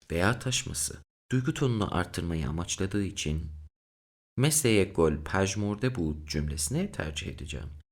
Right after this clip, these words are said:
Çünkü öbür türlü yine sıfatları sadece sıralamış olacağız.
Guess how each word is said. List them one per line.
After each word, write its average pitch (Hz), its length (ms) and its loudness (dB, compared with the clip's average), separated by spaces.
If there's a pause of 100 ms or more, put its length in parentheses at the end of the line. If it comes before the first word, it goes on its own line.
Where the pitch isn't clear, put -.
(340)
Çünkü 175 260 4
öbür 165 420 6
türlü 85 580 2
yine 185 220 2
sıfatları 135 560 4
sadece 139 600 6
sıralamış 85 560 2
olacağız. - 580 -4